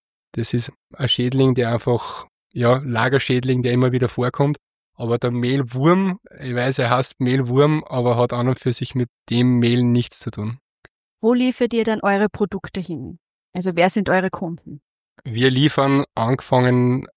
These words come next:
Speaker 1: von wirklich ganz kleinen, feinen Handwerksbetrieben über Großbäcker, industrielle Bäcker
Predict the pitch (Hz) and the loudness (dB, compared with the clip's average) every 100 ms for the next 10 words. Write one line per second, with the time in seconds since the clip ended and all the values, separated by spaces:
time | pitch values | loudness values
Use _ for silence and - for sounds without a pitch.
0 | _ - 123 117 117 117 117 120 - 123 | _ -6 0 2 2 2 2 -2 -2 -4
1 | - 123 - 117 120 - 120 117 127 123 | -2 -6 -4 -2 -2 -2 0 2 4 4
2 | 123 127 - 151 - 113 117 113 117 135 | 2 0 -6 -12 -6 0 2 2 0 0
3 | 135 - - 131 127 127 135 - _ _ | 0 -2 -6 -2 0 2 0 -2 _ _
4 | _ _ - 127 120 123 113 113 113 113 | _ _ -2 0 2 2 2 2 0 -2
5 | 110 - - 131 - 127 127 - 123 120 | -6 -12 -2 -2 0 -2 -2 0 0 2
6 | 120 107 - 113 123 127 117 _ 123 120 | -2 -4 -6 -2 -2 -2 -6 _ -2 -2